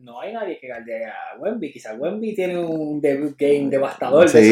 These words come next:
Speaker 1: destructivo.
Speaker 2: Oh, I hope so. I hope so, porque eso estaría fenomenal. Pero no se sorprenda si empiezan a escuchar de nuevo Kyrie para los Lakers
Speaker 1: Fíjate,
Speaker 2: o
Speaker 1: no
Speaker 2: algo
Speaker 1: creo
Speaker 2: así.
Speaker 1: que, no creo que cambien a Kyrie.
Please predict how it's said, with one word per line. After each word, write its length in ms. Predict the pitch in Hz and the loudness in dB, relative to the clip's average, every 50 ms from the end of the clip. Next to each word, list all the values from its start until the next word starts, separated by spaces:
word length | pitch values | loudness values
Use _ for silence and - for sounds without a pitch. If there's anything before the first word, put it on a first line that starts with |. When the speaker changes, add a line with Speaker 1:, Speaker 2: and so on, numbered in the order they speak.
| 123 127 123 | 10 10 8
Speaker 1:
destructivo. 400 | 107 95 87 - - 120 123 - 113 | 6 4 0 -2 -2 2 6 8 10
Speaker 2:
Oh, 180 | 117 113 104 | 10 10 10
I 60 | 101 98 | 10 8
hope 220 | 98 104 107 101 - | 6 2 2 0 0
so. 340 | - 104 101 101 95 92 - - - | 0 0 2 2 0 -2 -8 -4 2
I 200 | 110 113 117 113 107 | 4 6 6 6 8
hope 260 | 113 113 120 107 - | 8 6 6 4 2
so, 180 | - 120 117 107 | 2 2 2 2
porque 180 | 107 101 104 | 2 2 0
eso 120 | 104 - 117 | 0 0 -2
estaría 420 | 110 - - 123 120 127 131 127 123 | -2 0 0 0 2 2 2 0 -2
fenomenal. 840 | - - - 113 117 117 117 117 117 110 104 98 98 95 90 85 - - - - - - - - - - - - - - - - - _ | -4 -6 -8 -6 -6 -6 -6 -4 -2 -2 0 0 2 2 0 0 -4 -8 -16 -14 -12 -12 -10 -10 -10 -10 -10 -10 -12 -14 -16 -18 -20 _
Pero 320 | - 131 151 160 170 170 - - - - - - - - - - | 6 6 8 8 6 4 0 -4 -12 -16 -16 -16 -16 -18 -18 -12
no 80 | - 107 | -8 -6
se 100 | - 123 | -4 0
sorprenda 440 | 117 151 131 - - 131 135 143 147 | 0 2 0 2 2 2 2 2 2
si 120 | 139 - | 0 0
empiezan 260 | 120 104 - - 120 117 | 0 -2 -4 -4 -4 -4
a 40 | |
escuchar 360 | 117 - - 123 - 123 117 117 | -4 -6 -8 -8 -6 -6 -6 -6
de 80 | 120 | -6
nuevo 260 | 117 113 117 120 117 117 | -6 -6 -6 -6 -6 -6
Kyrie 360 | - 123 110 107 107 110 107 | -4 -2 -2 0 0 0 0
para 200 | - 117 113 113 | 0 0 0 0
los 80 | 107 110 | -2 -2
Lakers 420 | 104 104 107 104 104 - 220 - | -2 0 -2 0 2 2 2 4
Speaker 1:
Fíjate, 140 | 226 214 196 | 2 2 4
Speaker 2:
o 20 | 196 | 4
Speaker 1:
no 80 | 214 | 4
Speaker 2:
algo 140 | 214 220 220 | 4 6 6
Speaker 1:
creo 160 | 214 214 220 | 6 6 6
Speaker 2:
así. 80 | 214 208 | 6 4
Speaker 1:
que, 260 | 202 190 185 175 165 | 2 0 0 -2 -4
no 120 | 170 180 185 | -6 -6 -4
creo 140 | 190 196 196 | -4 -4 -2
que 120 | 202 190 - - _ _ _ _ | -4 -6 -8 -10 _ _ _ _
cambien 440 | - 175 175 180 175 175 170 170 | -2 -2 -2 -2 -2 -4 -4 -6
a 100 | 170 160 | -8 -8
Kyrie. 720 | - 175 160 160 156 156 151 147 143 139 139 135 127 - | -4 0 0 2 2 0 0 -4 -4 -6 -6 -8 -10 -14